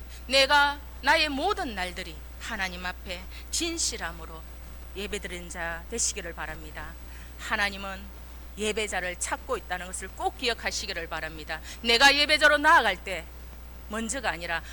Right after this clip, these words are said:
하나님이 예배자를 찾고 있다는 사실을 꼭 기억하시고, 하나님이 찾으시는 그 예배자, 그 한 사람이 오늘 예배드리는 우리 성도님 모두가 다 되시기를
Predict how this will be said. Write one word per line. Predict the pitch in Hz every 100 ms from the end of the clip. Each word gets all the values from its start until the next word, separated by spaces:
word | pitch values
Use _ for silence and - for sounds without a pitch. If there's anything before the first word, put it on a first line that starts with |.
| -
하나님이 | - 403 370 311 285 285 254
예배자를 | 208 233 226 208 190 180
찾고 | - 247 -
있다는 | 185 180 180
사실을 | 180 - - 175 180
꼭 | - 311 -
기억하시고, | 196 185 175 - 175 170 - -
하나님이 | - 311 269 262 254
찾으시는 | - 262 269 - 262 262
그 | 302 349
예배자, | 254 208 208 185 160 - - - -
그 | 285 339
한 | 277 247
사람이 | 240 247 240 190 170 - -
오늘 | 214 202
예배드리는 | 202 208 202 196
우리 | 196 214
성도님 | - 214 233 247
모두가 | 240 240 359 277
다 | 202 170
되시기를 | 185 185 190 180 190